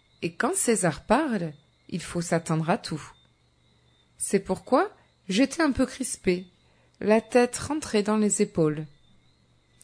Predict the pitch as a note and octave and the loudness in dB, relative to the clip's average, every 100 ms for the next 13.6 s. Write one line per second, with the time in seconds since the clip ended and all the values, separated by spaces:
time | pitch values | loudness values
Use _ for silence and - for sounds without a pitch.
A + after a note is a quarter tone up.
0 | _ _ - F3 G3+ G#3+ G#3 G#3+ G#3 - | _ _ -2 2 2 2 4 4 2 6
1 | G#3 G3+ - - B3+ B3 - - D#3 C#3 | 6 6 4 2 4 0 -4 -4 -4 -4
2 | _ _ - F3 - F3+ F3+ F3+ - F3 | _ _ -2 -2 2 2 2 2 0 -2
3 | - F#3+ - F3+ D#3 F3 F3 E3 - G3+ | 0 -2 0 -4 0 -2 0 -6 0 2
4 | D#4 B4 - F#3 D3 C#3+ _ _ _ _ | 2 0 -2 -2 -4 -8 _ _ _ _
5 | - F#3+ F#3 F3 E3 D#3 D3 C#3+ _ _ | -4 0 2 4 2 -2 -6 -12 _ _
6 | _ _ - - F4 B3+ G3 G#3+ G#3 G#3 | _ _ -8 -2 2 4 4 2 -2 -8
7 | _ _ _ _ _ _ _ _ _ _ | _ _ _ _ _ _ _ _ _ _
8 | _ _ _ _ - G#3+ G#3+ G#3+ G3+ G3 | _ _ _ _ -2 -2 2 0 0 -6
9 | _ _ _ _ _ _ G#3+ A#3 A3+ - | _ _ _ _ _ _ 2 4 2 4
10 | G3+ G#3 G#3 G3 F#3 - F#3+ E3+ G4+ B4 | 4 6 6 4 2 -2 -2 4 4 4
11 | - - _ - G#3 G#3 G3+ G3 G3+ F#3 | -6 -20 _ 0 2 2 0 0 0 0
12 | F#3+ - - F#4+ B4+ B4 _ _ _ _ | 0 0 2 2 2 -10 _ _ _ _
13 | _ _ - G#3+ G3 E3+ | _ _ 2 4 4 2